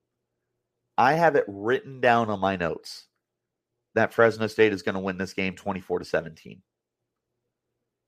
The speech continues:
But after putting some more thought into it,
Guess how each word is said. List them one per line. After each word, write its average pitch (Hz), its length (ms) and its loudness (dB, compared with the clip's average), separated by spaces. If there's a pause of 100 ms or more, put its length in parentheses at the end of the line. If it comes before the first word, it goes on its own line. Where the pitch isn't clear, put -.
(140)
But 117 120 4
after 120 280 4
putting 143 460 -2
some 117 240 -8
more 110 200 0
thought 101 300 2
into 85 320 -4
it, 76 120 -8